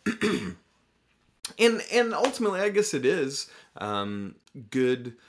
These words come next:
for student athletes to be able to go and, and do as they see fit. Um, but man, this just feels to me like another bad thing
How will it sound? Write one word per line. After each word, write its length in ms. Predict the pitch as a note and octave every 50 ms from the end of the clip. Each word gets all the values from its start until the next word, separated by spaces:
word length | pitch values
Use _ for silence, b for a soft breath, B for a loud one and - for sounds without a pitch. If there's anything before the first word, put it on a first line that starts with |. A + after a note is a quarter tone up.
| b b b
for 240 | - - - A#2+ A#2+
student 300 | A#2+ - C#3+ C#3 C3 A#2
athletes 420 | C3+ F3+ - - C#3 D#3+ E3+ -
to 80 | - C#3+
be 80 | D3+
able 160 | D#3+ D3+ C#3+ C#3
to 60 | C3
go 440 | A#2+ A#2 B2+ C3 C#3 D#3+ E3 D3+ B2
and, 240 | G#2 G#2 G#2 F2+ - -
and 240 | A2 G#2+ G#2+ G#2
do 400 | G2+ A#2 A#2+ A#2+ B2 B2 A#2+ A#2+ -
as 220 | - G#2+ G#2+ G#2+
they 180 | G2+ A2 G#2 G2+
see 280 | G2 - - G#2 G2
fit. 520 | F#2 - - - - - D#3 F#3+ - - _ b b b b b b -
Um, 520 | G2 G2 F#2+ F#2 F#2 F#2 F#2 F2 F2 - - _ _ _ _ _ _ _
but 260 | - C#3+ A#2+ - -
man, 500 | A#2+ C3+ C#3 D3 D#3+ F#3+ G#3 F#3 D3 A#2+ A2
this 240 | B2+ E3+ F3+ F3 -
just 220 | - A3+ - -
feels 400 | - - C#3 D3 E3+ F#3 F3 -
to 80 | - E3 -
me 80 | D#3+
like 240 | C#3 A#2+ G#2+ G#2 -
another 640 | G#2 F#2 F#2+ G2+ A2 A#2+ C3 C3 C#3+ C#3 C3+ C3 B B B B B B B - - _ _ _ -
bad 440 | - E3+ E3+ D#3+ C#3+ C#3+ C#3 B2+ A#2
thing 520 | - - D#3+ D#3 B2+ G#2 G#2 A#2 B2 A#2+